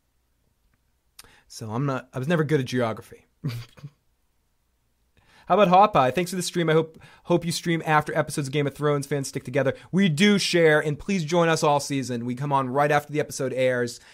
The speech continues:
uh, about a half an hour or so after. So depending on how H B O Go runs for me, 'cause I don't have H B O, I just watch it on the Go app. And, uh, and anyone that doesn't know that, if you get the H B O Go app,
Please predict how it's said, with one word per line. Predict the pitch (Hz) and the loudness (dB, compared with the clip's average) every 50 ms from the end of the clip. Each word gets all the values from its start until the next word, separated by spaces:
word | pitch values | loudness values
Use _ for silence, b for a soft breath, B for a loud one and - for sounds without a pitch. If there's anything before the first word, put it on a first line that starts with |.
| B B B - | B B B -6
uh, | 120 127 120 | -4 -4 -2
about | 123 135 135 | -2 -2 -2
a | 139 | 0
half | 147 147 131 131 - | 2 2 0 0 0
an | 139 | -2
hour | 135 131 131 127 | -2 0 0 0
or | 127 | -2
so | - - 131 123 123 120 - | -2 -2 -2 -2 -4 -4 -4
after. | 131 123 117 120 - - - 117 110 110 | -4 -4 -4 -4 -6 -6 -6 -4 -4 -4
So | 110 - 120 107 104 - _ - - b b b b b b | -6 -6 -8 -8 -8 -10 _ -20 -20 b b b b b b
depending | - 107 160 151 139 131 | -10 -4 -4 -2 -2 -2
on | 131 127 | -4 -4
how | 127 127 127 127 | -2 -2 -2 -2
H | 131 123 - - | -2 -4 -4 -4
B | 127 127 123 | -4 -2 -2
O | 120 | -2
Go | 117 110 117 127 120 120 | -2 -4 -4 -4 -2 -2
runs | 110 107 120 113 113 120 120 117 | -2 -2 -2 -2 -2 -4 -6 -8
for | - - 107 | -8 -8 -8
me, | 110 107 104 107 | -8 -6 -6 -8
'cause | 104 117 107 | -8 -8 -6
I | 113 107 107 110 | -6 -6 -4 -4
don't | 123 120 113 | -4 -4 -4
have | 113 113 110 | -4 -4 -4
H | 117 113 - - | -6 -8 -8 -6
B | 120 117 | -4 -4
O, | 113 | -2
I | 113 | -4
just | 113 107 - - | -4 -6 -8 -6
watch | 110 104 107 - | -6 -6 -6 -6
it | 117 110 | -8 -8
on | 110 107 110 | -6 -6 -8
the | 110 | -6
Go | 104 117 107 113 | -6 -4 -2 0
app. | 117 123 127 127 - B B B B B B B B | 0 0 0 -2 -4 B B B B B B B B
And, | _ 123 113 107 104 104 101 101 95 | _ -10 -8 -8 -8 -8 -8 -8 -8
uh, | 110 107 98 98 92 - - _ _ _ _ _ - | -8 -8 -10 -10 -12 -16 -20 _ _ _ _ _ -10
and | 120 113 | -6 -2
anyone | 131 170 190 196 185 | 0 2 2 2 4
that | 170 | 4
doesn't | 185 175 147 165 175 | 4 2 2 2 4
know | 220 233 226 | 6 6 8
that, | 220 208 196 | 8 8 6
if | 185 - | 4 2
you | 160 | 0
get | 165 180 147 | 0 0 2
the | 175 165 | 0 -2
H | 151 - | 0 0
B | 160 156 | 2 2
O | 147 | 2
Go | 135 139 151 143 143 | 2 2 2 4 4
app, | 139 131 131 - | 4 4 2 0